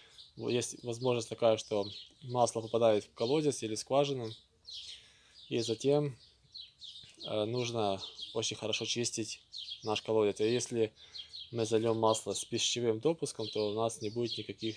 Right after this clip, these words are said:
серьезных проблем. Вот так. Э,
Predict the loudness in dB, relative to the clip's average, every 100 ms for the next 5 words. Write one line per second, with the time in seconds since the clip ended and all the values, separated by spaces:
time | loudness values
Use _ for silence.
0 | -10 -8 0 2 2 0 -8 -8 -6 -4
1 | -4 -6 -12 -14 -14 -16 -18 -16 -18 -18
2 | -18 -20 _ -4 -2 2 2 2 -6 -20
3 | -20 _ _ _ -20 -20 -20 -14 -14 -14
4 | -8 -4 -2 -4